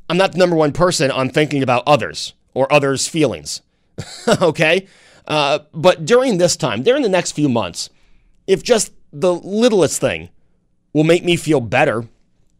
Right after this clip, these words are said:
or make someone else feel better around me, I'll do it. I'll suck it up and do it. Um, but that's our web poll at W B E N dot com. You can also give us a call,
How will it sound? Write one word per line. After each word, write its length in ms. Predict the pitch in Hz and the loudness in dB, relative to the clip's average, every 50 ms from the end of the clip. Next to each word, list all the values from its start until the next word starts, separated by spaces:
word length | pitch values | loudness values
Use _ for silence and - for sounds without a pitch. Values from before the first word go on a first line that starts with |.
| _ _ _ _ _ _ _ - - - | _ _ _ _ _ _ _ -14 -4 0
or 140 | 147 147 | 2 4
make 200 | 143 151 160 156 | 4 4 2 2
someone 240 | - - 175 156 147 | 0 -2 0 2 2
else 200 | 151 156 151 - | 2 2 0 0
feel 160 | - 156 143 | 0 0 0
better 240 | 123 104 135 139 151 | 0 2 0 2 0
around 420 | 147 - 123 110 123 131 160 180 151 | 0 -2 -2 -2 -2 0 0 0 0
me, 220 | 127 139 139 - _ _ _ _ _ _ _ _ _ - | -2 -4 -6 -8 _ _ _ _ _ _ _ _ _ -6
I'll 140 | - 254 | -4 -4
do 180 | 185 123 95 90 | -2 -2 -4 -4
it. 140 | 101 - _ - | -6 -8 _ -2
I'll 100 | - - | -2 0
suck 240 | - - 254 233 - | 2 2 2 2 2
it 80 | 185 143 | 2 0
up 140 | 135 - - | 0 0 -2
and 100 | 104 87 | -8 -8
do 160 | 90 82 82 | -8 -8 -8
it. 140 | 95 - _ _ _ _ _ _ _ _ _ _ _ _ _ - | -8 -10 _ _ _ _ _ _ _ _ _ _ _ _ _ -4
Um, 580 | 135 135 135 139 135 135 135 135 139 139 - - | -2 0 2 4 4 4 2 2 0 -4 -4 -4
but 120 | 156 160 | -2 2
that's 180 | 202 220 240 - | 2 4 4 4
our 100 | 269 196 | 4 4
web 200 | 165 196 196 - | 4 2 2 2
poll 180 | 160 156 139 | 0 0 0
at 80 | 135 113 | 0 0
W 240 | 156 151 139 143 135 | -2 0 0 0 -2
B 200 | 104 - - - - | -2 -2 -6 -6 -4
E 140 | 156 156 | -2 0
N 120 | 156 156 151 | 0 0 0
dot 220 | 151 143 - - | -2 -2 -4 -2
com. 340 | - 170 175 180 160 156 151 - - - _ _ _ - | 0 0 2 2 2 0 -4 -8 -14 -20 _ _ _ -6
You 160 | - - 156 | -2 -2 0
can 160 | - 180 160 - - | 0 0 -2 0 0
also 800 | 175 190 226 254 - - - 170 147 135 139 165 202 247 240 - _ _ _ _ _ _ _ _ _ _ _ _ - | 2 4 4 4 4 2 4 4 4 6 6 4 4 2 -2 -10 _ _ _ _ _ _ _ _ _ _ _ _ -8
give 100 | 117 104 | -6 -6
us 100 | 110 - | -6 -6
a 60 | - 101 | -6 -4
call, 440 | - 120 160 185 165 175 180 - | 0 2 2 2 2 -2 -4 -8